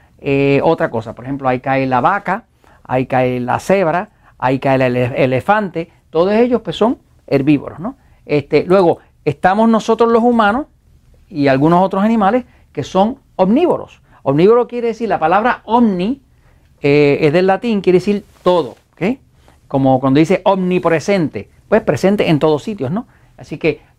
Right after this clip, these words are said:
eh, omnívoros quiere decir todo, y el voros viene de, de vorace, que quiere decir de devorar, ¿no? De comer, ¿no?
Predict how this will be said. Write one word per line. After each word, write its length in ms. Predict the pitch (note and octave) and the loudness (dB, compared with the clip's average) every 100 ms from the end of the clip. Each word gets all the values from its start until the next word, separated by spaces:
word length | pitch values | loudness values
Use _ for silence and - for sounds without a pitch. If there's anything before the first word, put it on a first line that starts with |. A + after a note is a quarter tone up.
| - | -4
eh, 800 | D#3 D#3 D#3 D#3 D#3 - - - | 0 2 4 4 4 -2 -8 -6
omnívoros 800 | F3+ E3 A#3 C#4+ G3 G3 F#3 - | -2 2 2 2 2 0 -2 -10
quiere 200 | E3 F3 | -2 0
decir 260 | F#3 G#3+ G3 | 0 -4 0
todo, 380 | B3+ G3+ G#3 G#3 _ _ | 0 0 -6 -10 _ _
y 380 | D3+ D#3 D#3 D#3 | -10 -4 0 2
el 140 | D#3 | 0
voros 540 | D#3 C4 A#3+ G3+ G#3 D3+ | 2 2 2 0 -4 -4
viene 280 | D#3 F#3 E3+ | -2 2 4
de, 240 | E3 D3+ | 4 4
de 160 | D#3 D3 | 4 2
vorace, 560 | D3+ F3 E3+ A#2 - _ _ | 2 0 -2 -12 -20 _ _
que 140 | - C#3 | -6 2
quiere 160 | E3 | 2
decir 240 | E3+ G3 C#3 | 4 0 2
de 160 | D#3 | 2
devorar, 460 | D#3 C#3+ D3+ D3+ - | 2 2 2 0 -6
¿no? 220 | D#3+ G#3+ - | -10 -10 -6
De 120 | C#3 | -2
comer, 340 | C#3+ D3+ A#2+ | 0 0 -2
¿no? 160 | C#3 | -2